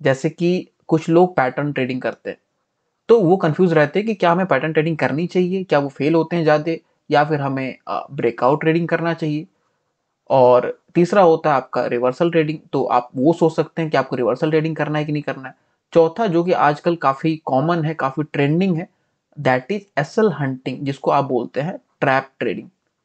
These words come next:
मतलब कि जहां भी ट्रैपिंग होती है, उसके हम अपोजिट डायरेक्शन में ट्रेड करना प-, अ, पसंद करते हैं।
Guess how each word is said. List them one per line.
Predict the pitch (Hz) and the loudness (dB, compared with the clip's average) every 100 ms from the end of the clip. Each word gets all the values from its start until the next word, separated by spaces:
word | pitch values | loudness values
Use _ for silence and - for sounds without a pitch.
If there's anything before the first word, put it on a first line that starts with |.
| _ _ _ - | _ _ _ -8
मतलब | 131 - | -6 -4
कि | 165 | -2
जहां | 135 135 147 | -2 0 0
भी | 170 | 0
ट्रैपिंग | 175 131 165 156 | 0 -2 -2 -4
होती | 127 202 | -4 -2
है, | 240 | -4
उसके | - 226 | 0 0
हम | 214 - | 0 -4
अपोजिट | - 151 160 | -2 0 0
डायरेक्शन | 139 127 - | -2 -6 -6
में | 190 | -6
ट्रेड | 196 143 135 | -2 -2 -2
करना | 131 143 | -2 -6
प-, | - 139 135 | -6 -2 0
अ, | 117 | 0
पसंद | - - 135 120 | -2 -8 -10 -10
करते | 110 | -14
हैं। | - | -16